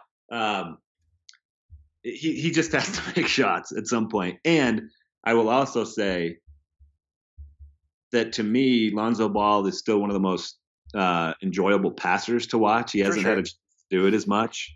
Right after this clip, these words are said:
Speaker 1: this season for obvious reasons. Um, I just love the, the way he always goes for the hit-ahead pass. He doesn't dominate the ball. He always sees the open man. He seems to see the open man like a second before most guys do.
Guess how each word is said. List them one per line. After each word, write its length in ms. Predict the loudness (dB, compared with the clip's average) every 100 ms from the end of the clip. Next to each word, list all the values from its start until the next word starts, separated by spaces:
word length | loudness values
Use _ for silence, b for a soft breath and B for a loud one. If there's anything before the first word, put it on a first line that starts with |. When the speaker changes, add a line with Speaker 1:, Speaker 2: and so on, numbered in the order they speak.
| -2
Speaker 1:
this 240 | 0 0
season 320 | 0 0 0 0
for 160 | 2
obvious 360 | 2 4 2 2
reasons. 480 | 0 2 0 0 -8 B B B -4
Um, 580 | 0 2 2 0 -4 -6 -2
I 80 |
just 220 | 0 -2 0
love 240 | -2 2
the, 240 | 2 2 0
the 100 | 2
way 220 | 2 2
he 380 | 2 2 0 -6 _ _ _
always 480 | 2 4 4 0 -12 _ -2
goes 220 | 2 2
for 80 | 2
the 80 | 0
hit-ahead 420 | 2 2 2 -2
pass. 360 | 0 0 0 -2
He 80 | -2
doesn't 260 | -2 -2
dominate 420 | -2 0 0 0
the 60 | -2
ball. 380 | 0 2 2 0
He 160 | -2
always 320 | 2 2 2 0
sees 180 | -4
the 120 | 0 0
open 180 | 0
man. 200 | 0 0
He 60 | 0
seems 300 | 0 0 0
to 80 | -4
see 160 | -4
the 140 | 2 2
open 220 | 2 0
man 220 | 2 2
like 160 | 0 -4
a 40 |
second 320 | -2 -2 0
before 380 | -2 2 4 4
most 260 | 2 -2 -2
guys 240 | 0 0
do. 320 | 4 4 4